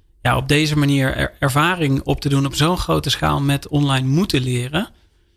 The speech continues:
Ja, dat is onder hele vervelende condities natuurlijk, maar het helpt wel heel erg met, ja, mensen een soort van basisvaardigheid, eh, meegeven, waardoor het straks veel makkelijker wordt om ook, eh,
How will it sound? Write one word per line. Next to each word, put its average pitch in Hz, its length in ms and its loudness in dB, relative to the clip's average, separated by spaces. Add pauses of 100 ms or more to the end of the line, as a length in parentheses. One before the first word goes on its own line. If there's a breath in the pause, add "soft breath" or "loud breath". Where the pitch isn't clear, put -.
(140)
Ja, 117 140 -6
dat 123 180 -4
is 139 220 0
onder 143 260 2
hele 151 160 2
vervelende 139 440 2
condities 143 460 0
natuurlijk, 139 380 0
maar 156 140 0
het 131 80 -2
helpt 156 280 2
wel 147 160 2
heel 156 180 2
erg 147 220 -4
met, - 260 0 (720)
ja, 135 180 2
mensen 147 320 2
een 135 60 2
soort 147 200 0
van 131 320 0
basisvaardigheid, 143 1120 -2
eh, 135 380 0 (280)
meegeven, 139 720 0 (360 soft breath)
waardoor 170 380 2
het 165 100 -2
straks - 280 -6
veel 143 140 2
makkelijker 135 480 0
wordt 135 320 -2
om 135 380 0 (340 soft breath)
ook, 143 240 -2
eh, 135 140 2